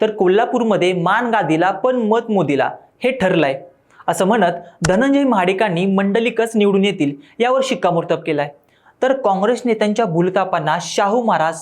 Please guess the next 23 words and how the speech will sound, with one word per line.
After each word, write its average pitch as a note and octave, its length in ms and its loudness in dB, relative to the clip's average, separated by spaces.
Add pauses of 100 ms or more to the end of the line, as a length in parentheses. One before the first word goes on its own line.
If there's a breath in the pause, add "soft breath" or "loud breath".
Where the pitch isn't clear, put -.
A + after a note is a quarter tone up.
संभाजीराजे, G3+ 760 0
मालोजीराजे F3 720 0 (340 loud breath)
बळी G3+ 300 2
पडल्याचा E3+ 460 2
आरोप E3 340 0 (200 loud breath)
आमदार G#3 400 2
राजेश F#3 320 -2
क्षीरसागर E3+ 440 0
यांनी D#3 220 -2
केलाय. C3 280 -2 (240)
सांगायचा G3 480 0
मुद्दा A3 280 2
असा A3+ 260 0 (400 loud breath)
की B3+ 80 0
कोल्हापूरच्या A#3 600 2
जागेवर F3+ 440 2
महाविकास G#3 560 0
आघाडीच्या F3+ 360 0
नेत्यांना E3+ 400 -2 (320 loud breath)
मंडलिकांना A3 680 2 (160)
थेट A#3+ 240 0
भिडता E3 260 2
येतंय, C3+ 280 -2